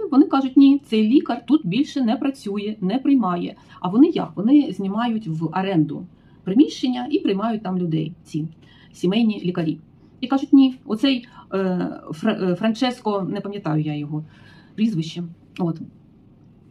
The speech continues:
він з'їхав, е, місяць вже, як тут не приймає. Зараз його студія знаходиться десь там біля Ватикану, на Сан Джан Ніколо, отам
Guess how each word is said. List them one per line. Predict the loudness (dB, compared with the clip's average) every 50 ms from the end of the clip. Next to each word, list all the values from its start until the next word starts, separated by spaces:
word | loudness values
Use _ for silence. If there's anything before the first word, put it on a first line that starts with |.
| _ -20 -20 _ _ -20 -14 -8 -6 2
він | 6 8 8 8 8 4
з'їхав, | 2 2 4 4 6 4 4 -4 -6 -8
е, | -10 -6 -4 -2 -2 0 -2 -2 0
місяць | 2 4 4 4 4 0 -8 -8 -14 -18 -12 -8
вже, | -4 -4 -4 -4 -6 -10 -10
як | -6 -6 -6 -6 -6 -6
тут | -4 -4 -4 -2
не | -4 -6
приймає. | -4 -4 -4 -2 -2 -2 -2 -4 -6 -8 -12 -16 _ _ -18 -10
Зараз | -6 -2 0 0 0 0 -2 -2
його | -2 -2 -2 -4
студія | -6 -2 0 0 0 0 -2 -2
знаходиться | -4 -6 -6 -4 -6 -4 -4 -6 -8 -6 -8 -6 -6 -4
десь | -4 -4 -4 -4
там | -4 -6 -4 -4 -2 -2
біля | -2 -2 -2 -2
Ватикану, | -2 -4 -6 -8 -8 -6 -6 -4 -4 -6 -6 -10 -16 _ _ -8
на | -6 -4 -4
Сан | -2 0 0 0 0
Джан | 0 0 0
Ніколо, | 0 0 0 -2 -8 -8 -10 -14 _ -14
отам | -12 -8 -8 -8 -8 -8